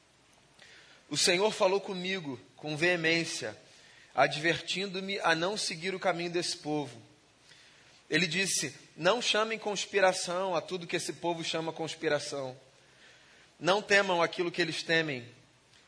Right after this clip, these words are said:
nem se apavorem. O Senhor dos exércitos é que vocês devem considerar santo.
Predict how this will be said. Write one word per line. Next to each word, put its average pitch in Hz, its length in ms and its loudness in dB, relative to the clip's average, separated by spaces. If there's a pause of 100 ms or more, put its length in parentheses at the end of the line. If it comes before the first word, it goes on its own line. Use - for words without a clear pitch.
nem 165 180 4
se - 140 4
apavorem. 160 800 4 (800)
O 135 80 -8
Senhor 185 420 4
dos 190 200 -2
exércitos 175 760 6
é 165 80 2
que 160 100 -8
vocês 156 380 -4
devem 156 320 2
considerar 151 600 2
santo. 143 560 -6